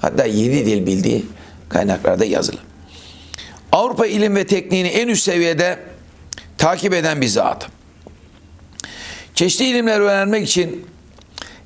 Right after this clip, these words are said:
devrin en mütehassıs alimlerini kendisine hoca tayin etmiştir. Bunlar her gün muayyen saatte gelip kendisine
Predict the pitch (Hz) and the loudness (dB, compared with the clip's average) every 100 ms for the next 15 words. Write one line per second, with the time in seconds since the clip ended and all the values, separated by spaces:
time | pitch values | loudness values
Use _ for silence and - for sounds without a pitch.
0 | - 165 185 202 220 226 269 254 226 214 | 0 2 2 0 -2 0 0 0 2 2
1 | 196 208 196 185 180 180 175 175 214 214 | 0 -2 0 2 2 2 2 2 0 -2
2 | - - - - - - - - - 151 | -8 -16 -20 -20 -16 -16 -16 -6 0 2
3 | 160 180 190 170 - - - - - - | 2 0 0 -2 -8 -18 -20 -20 -20 -20
4 | - 143 175 180 123 113 - 92 - - | -2 0 2 0 0 0 -2 -2 -2 -4
5 | - - - - - - - - 170 180 | -2 -6 -8 -16 -18 -16 -16 -2 0 2
6 | 180 196 160 156 160 165 165 156 165 147 | 2 2 2 0 2 2 0 0 0 0
7 | 143 135 127 160 - 143 117 127 151 | 0 0 0 0 0 0 0 0 -2